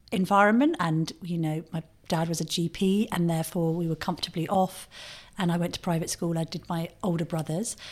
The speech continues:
My mother's alcoholism did, of course, cause tremendous upset among the family and indeed in my parents' marriage, which eventually they ended up getting divorced. And subsequently to that, I did live with my mother for a period by myself, which was extremely difficult because she was then in the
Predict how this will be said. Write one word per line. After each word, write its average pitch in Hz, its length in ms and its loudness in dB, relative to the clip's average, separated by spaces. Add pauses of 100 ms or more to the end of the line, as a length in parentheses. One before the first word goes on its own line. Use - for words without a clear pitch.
(280)
My 196 220 2
mother's 208 260 4
alcoholism 175 840 0
did, 165 280 -2
of - 120 -8
course, 170 360 0 (180)
cause 170 360 2
tremendous 185 840 2 (140)
upset 185 400 0
among 165 240 2
the 160 60 2
family 180 640 4
and 160 320 2
indeed 160 400 2
in 160 80 4
my 151 100 2
parents' 156 340 0
marriage, 160 380 2
which - 160 -4
eventually 156 720 0
they 151 100 0
ended 147 160 0
up - 140 -2
getting 165 180 2
divorced. 165 540 0 (720)
And 214 120 0
subsequently 202 540 0
to 180 140 -2
that, 190 180 2
I 190 80 0
did 175 160 -2
live 202 220 2
with 185 120 -4
my 175 100 2
mother 170 200 2
for 170 140 -2
a 165 40 0
period 170 280 2
by 165 140 2
myself, 165 500 0
which - 140 -6
was 180 120 0
extremely 190 840 2
difficult 156 520 -4
because 160 400 -2
she 165 200 2
was 156 160 -2
then 156 160 2
in 151 160 0
the 147 220 -2